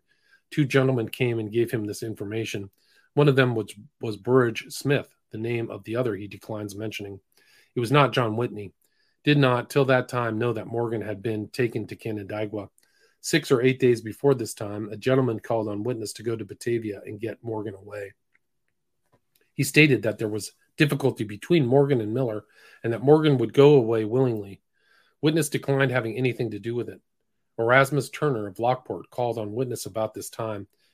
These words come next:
and requested him to s-, to fit up an apartment in the jail for Morgan's temporary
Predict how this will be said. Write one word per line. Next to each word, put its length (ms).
and 80
requested 580
him 280
to 100
s-, 220
to 80
fit 240
up 160
an 80
apartment 480
in 80
the 80
jail 440
for 140
Morgan's 460
temporary 680